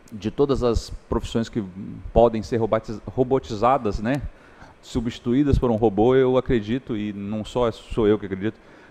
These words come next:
o professor é uma que nunca vai ser substituído. Agora, como que esse professor que,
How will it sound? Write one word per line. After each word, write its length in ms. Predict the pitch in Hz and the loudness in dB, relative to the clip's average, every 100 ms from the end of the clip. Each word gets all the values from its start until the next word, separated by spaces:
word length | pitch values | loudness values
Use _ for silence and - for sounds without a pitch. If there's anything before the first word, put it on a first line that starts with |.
| - | -16
o 80 | 98 | -6
professor 540 | - 151 139 - 139 | 0 0 0 0 2
é 20 | |
uma 260 | 139 139 135 | 4 2 -2
que 140 | - | -4
nunca 300 | 135 147 139 | -4 -4 -4
vai 120 | 107 104 | -2 -4
ser 140 | 101 | -6
substituído. 720 | - 101 90 - 90 85 90 - - - - | -12 -12 -12 -8 -6 -8 -12 -20 -20 -20 -18
Agora, 360 | 92 104 117 | -6 -2 0
como 280 | 113 160 185 | -2 -6 -6
que 140 | 180 | -6
esse 140 | 165 - | -8 -8
professor 640 | 156 151 147 - 117 101 95 _ _ _ _ _ | -10 -8 -10 -8 -6 -6 -10 _ _ _ _ _
que, 520 | - 113 110 107 104 | -10 -8 -6 -6 -8